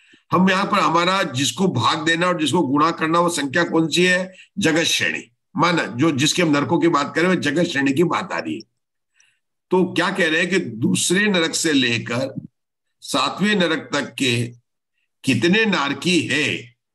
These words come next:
इसकी संख्या को निकालने के लिए जो आचार्य ने द्रव्य प्रमाण का जो सूत्र बताया वह है कि जगत श्रेणी को किसी विशिष्ट संख्या से भाग देना है, जबकि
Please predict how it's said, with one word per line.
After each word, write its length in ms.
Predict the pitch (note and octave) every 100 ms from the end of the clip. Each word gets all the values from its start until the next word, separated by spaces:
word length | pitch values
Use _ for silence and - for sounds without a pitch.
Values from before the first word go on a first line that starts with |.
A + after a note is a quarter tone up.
| _ _ _ _ -
इसकी 320 | C#3 - G3+
संख्या 460 | F3 D3 C#3+ B2 F3+
को 160 | F#3
निकालने 600 | F3 C#3+ D3 D3 D3+ D#3
के 220 | C#3 D3 C#3
लिए 460 | B2+ D3 C3+ E2+ - - - - - _ _ _
जो 220 | - F#3
आचार्य 540 | F3 C#3 - D#3+ E3+ F3
ने 100 | F3
द्रव्य 300 | B2+ D#3 F3
प्रमाण 420 | B2 C#3 C#3+ D#3
का 140 | D3+
जो 100 | D#3
सूत्र 320 | D3 C#3 B2+ D#3
बताया 720 | B2+ A#2+ C#3 B2+ F2+ - - _ _ -
वह 160 | B2 D#3+
है 100 | E3+
कि 140 | F3+
जगत 300 | A#2+ C3+ E3
श्रेणी 340 | E3+ C#3+ C#3 C#3
को 180 | F3+
किसी 320 | F3 C#3+ - E3+
विशिष्ट 680 | A#2+ C3 - - - -
संख्या 420 | C3 B2+ A#2+ C#3 C3+
से 160 | E3+
भाग 340 | D#3+ F3 F#3+ G3
देना 400 | - E2 D#2+ -
है, 260 | - - - _ _ _ _ _ _ _ _ _ _
जबकि 840 | G2 B2+ E3+ - - A3 D#3+ E3